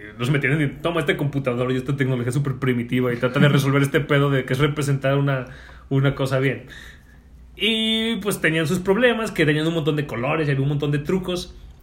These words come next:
que es como el pixel art clásico con limitaciones del que ya les hablé. Y, bueno, pues así nació, ¿no? Nació de que la gente, pero el chiste es que todavía existe, como una forma independiente a la nostalgia y al pasado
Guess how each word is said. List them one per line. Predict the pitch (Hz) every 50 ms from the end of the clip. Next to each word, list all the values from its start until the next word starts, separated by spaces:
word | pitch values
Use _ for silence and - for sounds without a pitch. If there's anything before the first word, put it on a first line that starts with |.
| - -
que | 135
es | 127 -
como | - 143 131
el | 120
pixel | - 127 - - 135 131
art | 127 131 -
clásico | - 127 120 - - - - -
con | 127 120
limitaciones | 120 117 123 120 123 117 - 123 131 127
del | 131 127 117
que | - 123
ya | 117 117
les | 123 120 -
hablé. | 117 113 135 170 185 - - - - - - - - - - - - - - - - - - - - -
Y, | 151 139 131 131 127 127 123 123 120 117 117 117 117 - - - - - - - - - - - - - - - - - - - - - - - - - -
bueno, | 165 170 233 320 -
pues | 147 -
así | 117 107 113 117
nació, | 131 135 - 226 285
¿no? | 220 160 165
Nació | 147 120 147 147
de | 165
que | - 175
la | 151
gente, | 139 185 180 -
pero | 165 156 156 -
el | 160 147 143
chiste | - - 196 190 247
es | -
que | - 170
todavía | 139 156 156 180 180 175
existe, | - - - 185 - - - 117 - - - - - - - - - - - - - - -
como | 156 143 143 143
una | 156 180
forma | 180 185 175 175 185 190
independiente | 185 165 147 139 135 120 123 131 139 147 151 190 190 196 190 - - - - - - - -
a | 135
la | 123 123
nostalgia | 120 123 117 - - 135 135 135 - 175
y | 165
al | 127 117
pasado | - 107 - 139 139 135 117 -